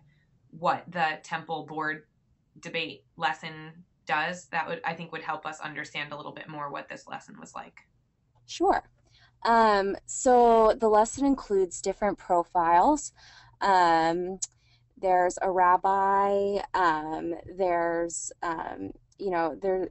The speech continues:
Speaker 2: there's different, um, people who are, um, a part of this board. Some of them have children who are participating in this movement, um, and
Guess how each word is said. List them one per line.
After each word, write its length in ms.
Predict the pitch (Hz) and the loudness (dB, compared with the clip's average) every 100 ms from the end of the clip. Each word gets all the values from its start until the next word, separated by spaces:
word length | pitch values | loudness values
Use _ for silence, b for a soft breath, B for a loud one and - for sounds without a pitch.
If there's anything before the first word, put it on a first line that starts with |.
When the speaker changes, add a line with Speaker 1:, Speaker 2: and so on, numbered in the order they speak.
| - | -8
Speaker 2:
there's 260 | 190 190 | -8 -6
different, 540 | 175 196 - 202 185 - - | -6 -8 -6 -4 -4 -4 -6
um, 240 | 170 170 | -6 -8
people 600 | - 185 180 175 175 170 | -12 -14 -6 -2 0 -2
who 500 | 170 170 165 160 160 b b b b b - | -4 -4 -2 -2 -4 b b b b b 0
are, 680 | 170 165 160 160 160 - - - | 4 6 4 0 -4 -8 -8 -6
um, 600 | 165 - 82 90 - - _ _ - | -6 -6 -12 -12 -14 -16 _ _ -10
a 80 | - | -8
part 300 | - - 214 | -4 -2 -2
of 60 | 202 | 0
this 200 | 175 - | -2 -4
board. 560 | - 170 180 226 311 | -4 0 0 2 0
Some 280 | 262 - 202 | -2 -6 -4
of 100 | 196 | -2
them 420 | 190 180 175 180 - _ _ _ | 2 4 2 -2 -12 _ _ _
have 640 | _ - 185 175 175 170 - | _ -4 2 4 2 0 -8
children 480 | - 214 214 208 208 | -2 0 2 0 0
who 160 | 202 | -2
are 60 | 185 | -2
participating 880 | - 175 - - 180 - 175 170 175 | -4 -14 -14 -12 -10 -6 -6 -4 -4
in 100 | 170 | -6
this 240 | 175 - | -8 -8
movement, 880 | 196 214 214 220 214 208 208 196 - b b b b _ | -6 -4 -2 -2 0 0 -2 -6 -16 b b b b _
um, 580 | 185 185 180 175 175 180 - - | 0 2 2 0 -2 -4 -8 -6
and 600 | 185 180 175 175 175 | -2 0 0 0 -4